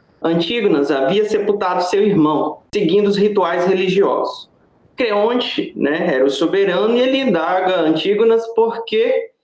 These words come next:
que ele descumpriu, né, uma determinação, uma ordem, uma lei do soberano que não poderia ser sepultado aquele que morresse em revolta, em combate contra o soberano.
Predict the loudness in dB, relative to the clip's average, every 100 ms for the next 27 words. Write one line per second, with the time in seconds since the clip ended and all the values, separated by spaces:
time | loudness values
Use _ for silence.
0 | _ _ 0 2 2 2 0 0 0 0
1 | 2 2 0 -2 -8 _ _ _ -4 -2
2 | 0 2 2 2 2 0 0 0 2 2
3 | 2 -2 0 0 2 2 2 2 2 2
4 | 2 0 0 0 0 0 -2 -10 _ -6
5 | -2 0 2 2 2 0 -2 0 0 0
6 | 0 0 2 2 2 2 2 4 2 2
7 | 0 0 0 0 0 0 0 0 0 -2
8 | -10 -10 -6 -4 0 0 0 0 0 2
9 | 2 2 2 2 2 2 0 0 2 0
10 | 0 0 0 0 0 -2 -2 -2 -2 -2
11 | 0 0 0 -4